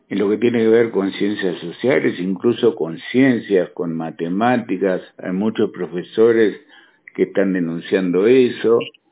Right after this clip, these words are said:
que dentro del paquete de la reforma se viene... Eh,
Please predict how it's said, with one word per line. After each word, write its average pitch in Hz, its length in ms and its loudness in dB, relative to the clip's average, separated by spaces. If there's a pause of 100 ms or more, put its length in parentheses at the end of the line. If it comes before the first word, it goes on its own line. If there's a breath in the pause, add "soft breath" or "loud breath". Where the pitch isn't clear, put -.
(340)
que 110 140 4
dentro 127 680 4
del 92 240 0
paquete 107 500 0
de 98 60 0
la 95 140 2
reforma 104 760 2
se 92 100 0
viene... 104 580 0 (440)
Eh, 80 400 0